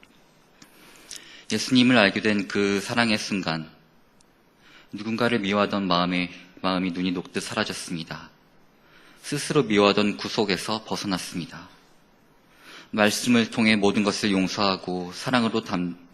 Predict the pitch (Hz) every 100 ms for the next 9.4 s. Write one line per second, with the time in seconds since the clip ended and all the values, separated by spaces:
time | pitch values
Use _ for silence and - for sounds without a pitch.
0 | - 98 92 101 90 - 85 85 82 -
1 | - _ - - - - - - - 123
2 | 131 127 - 101 107 107 101 101 - -
3 | 104 101 104 92 104 - 90 - 98 104
4 | 107 - 92 87 90 90 - 80 73 76
5 | - _ _ _ _ _ _ _ _ _
6 | _ _ _ _ - - - - - -
7 | 107 120 123 107 117 107 - 120 107 -
8 | 123 120 120 143 143 123 117 139 - 139
9 | 113 95 90